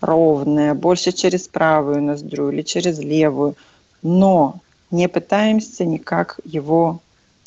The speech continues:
корректировать. Первое, через дыхание. Второе, э, сосредоточить внимание на точке между бровями,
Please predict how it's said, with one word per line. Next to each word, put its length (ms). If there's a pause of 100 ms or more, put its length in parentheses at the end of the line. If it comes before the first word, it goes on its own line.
корректировать. 880 (1800)
Первое, 380
через 340
дыхание. 540
Второе, 680
э, 200
сосредоточить 720
внимание 460
на 120
точке 600
между 640 (200)
бровями, 540